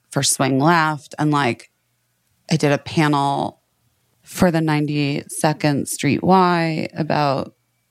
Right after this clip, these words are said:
reproductive justice. And, like, <sighs> it's men, guys.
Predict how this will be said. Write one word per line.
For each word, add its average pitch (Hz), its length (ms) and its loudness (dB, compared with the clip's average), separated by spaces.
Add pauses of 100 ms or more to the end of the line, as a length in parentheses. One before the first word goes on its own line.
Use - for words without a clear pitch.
(380)
reproductive 156 760 0
justice. 170 840 0 (480)
And, 185 160 4
like, 156 520 0 (2250)
<sighs> - 60 0 (2500)
it's - 220 0
men, 165 400 2
guys. 147 480 -4